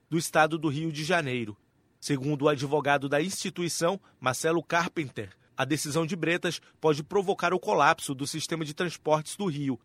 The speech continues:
afetando inclusive trens, metrô e barcas, já que a federação é responsável pelo repasse de recursos do bilhete único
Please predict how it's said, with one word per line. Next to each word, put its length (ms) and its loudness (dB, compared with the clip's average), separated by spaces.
afetando 540 -2
inclusive 560 -2
trens, 500 -4
metrô 580 0
e 100 -4
barcas, 580 4
já 240 2
que 140 -4
a 60 0
federação 640 2
é 80 -2
responsável 800 2
pelo 200 -2
repasse 440 -2
de 120 -6
recursos 520 -4
do 140 -4
bilhete 460 -2
único 360 -2